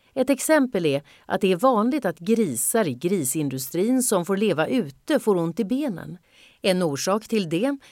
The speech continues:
är att lederna hos dagens tamgrisar inte klarar de påfrestningar rörelse i utomhusmiljö innebär, med nivåskillnader, hårda, leriga, hala och gropiga partier. Ytterligare exempel är korna,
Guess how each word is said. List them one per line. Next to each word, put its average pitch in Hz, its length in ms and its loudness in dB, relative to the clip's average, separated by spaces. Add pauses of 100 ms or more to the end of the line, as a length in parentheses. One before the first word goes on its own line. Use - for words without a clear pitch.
(120)
är 226 140 2
att 240 100 0
lederna 196 500 0
hos 220 180 0
dagens 151 400 2
tamgrisar 156 800 0
inte 208 320 0
klarar 269 500 0
de 143 240 -2
påfrestningar 160 800 -2 (180)
rörelse 208 680 2
i 151 240 -2
utomhusmiljö 156 920 -4
innebär, 160 640 -6 (340)
med 160 140 -2
nivåskillnader, 180 1040 -2 (240)
hårda, 247 460 4
leriga, 226 520 2
hala 180 440 0
och 185 180 -2
gropiga 170 540 -2
partier. 156 600 -10 (460)
Ytterligare 170 600 -2
exempel 180 540 0
är 143 80 -2
korna, 233 600 -4